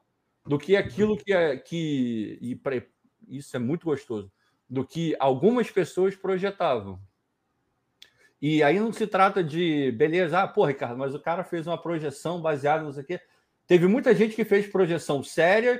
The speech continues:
coerente, e, obviamente, a gente aqui também, a gente não tava apontando, ah, ó, esse ano o Botafogo vai brigar pra, pra ir pra Libertadores.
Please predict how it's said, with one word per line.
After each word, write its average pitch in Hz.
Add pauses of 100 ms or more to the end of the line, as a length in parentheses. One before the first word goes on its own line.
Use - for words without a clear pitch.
coerente, 180 (480)
e, 147
obviamente, 160
a 165
gente 180
aqui 180
também, 175
a 143
gente 151
não 170
tava 175
apontando, 180
ah, 185
ó, 127
esse 127
ano 220
o -
Botafogo 202
vai 226
brigar 165
pra, 175
pra 131
ir 139
pra 156
Libertadores. 123